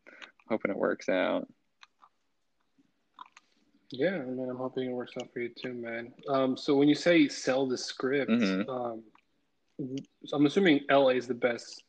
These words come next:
Speaker 2: area to do that, but, um, is there, like, an online situation that you, like, submit it, or do you give 'em, like, the, the first two pages, and then if they want more, they have to pay for it? Like, how does that work?
Speaker 1: Yeah, you can submit it to, like,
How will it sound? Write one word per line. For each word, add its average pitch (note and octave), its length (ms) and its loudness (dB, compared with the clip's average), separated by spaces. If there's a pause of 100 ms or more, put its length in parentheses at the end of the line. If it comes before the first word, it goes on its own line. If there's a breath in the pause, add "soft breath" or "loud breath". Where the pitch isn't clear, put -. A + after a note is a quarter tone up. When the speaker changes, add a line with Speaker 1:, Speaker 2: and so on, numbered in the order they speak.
(140)
Speaker 2:
area B2 320 -2
to A2+ 80 -4
do B2+ 220 0
that, A2+ 320 -4
but, A2+ 220 -4 (580 loud breath)
um, A2 520 -10
is B2+ 140 2
there, B2 160 4
like, A#2 200 -2
an B2 140 -4
online A#2+ 760 -2
situation C3+ 500 -2
that C3 80 0
you, A#2 140 -6
like, A2+ 160 -8
submit A#2+ 480 -8
it, D#3 240 0
or A#2 400 -2 (100)
do C3+ 100 -6
you C3+ 80 2
give B2+ 120 4
'em, A#2+ 60 0
like, A2+ 180 -4
the, C3 100 -2 (160)
the C3 160 2 (100)
first B2 340 0
two C3 140 -2
pages, B2 480 -2
and A2+ 140 -10
then A2+ 160 -10
if A2 140 -14
they A2+ 80 -10
want A2+ 280 -8
more, A2+ 180 -12
they A2+ 60 -12
have G#2+ 100 -14
to - 80 -20
pay A2+ 300 -8
for C3+ 160 -4
it? C3+ 200 -6
Like, A2+ 120 -8
how B2 100 -8
does A#2+ 100 -14
that A#2+ 80 -8
work? B2 100 -4
Speaker 1:
Yeah, D3 220 12
you D3 200 4
can F3+ 300 0
submit E3 300 -4
it C#3 220 0
to, C3 300 4
like, G2+ 440 4